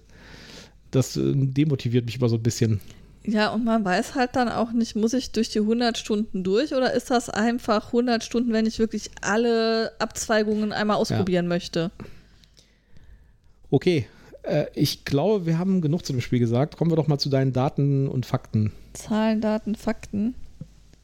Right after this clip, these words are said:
Speaker 2: Äh, Lord of the Ring hier. Also, ähm, das Spiel ist für eins bis fünf Spieler.
Speaker 1: Oh, äh, bis fünf, also es können maximal fünf Dudes sein.
Speaker 2: Genau. Ähm,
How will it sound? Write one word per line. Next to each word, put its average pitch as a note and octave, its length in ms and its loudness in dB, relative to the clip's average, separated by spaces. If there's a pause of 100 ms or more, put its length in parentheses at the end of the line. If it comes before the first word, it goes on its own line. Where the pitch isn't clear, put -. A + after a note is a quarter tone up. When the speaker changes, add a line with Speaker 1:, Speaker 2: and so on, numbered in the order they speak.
(480)
Speaker 2:
Äh, G#3 320 2
Lord G#3+ 420 0 (100)
of G#3 120 -8
the G3+ 140 -2
Ring F#3+ 460 -2
hier. G3 380 -4 (540)
Also, F#3 800 -2 (600)
ähm, A3+ 420 0
das A#3 180 0
Spiel D4 460 0 (200)
ist - 400 -2
für - 260 0
eins C4 280 -2
bis - 200 0
fünf D#4 380 0
Spieler. - 720 -2
Speaker 1:
Oh, - 40 -10
äh, - 200 -4
bis C3 140 0
fünf, B2 160 2
also B2 140 0
es - 60 0
können C#3 140 2
maximal C3+ 300 0
fünf C#3+ 240 0
Dudes A2+ 260 -2
sein. A2 240 -2 (260)
Speaker 2:
Genau. G#3 500 0 (840)
Ähm, A3 640 0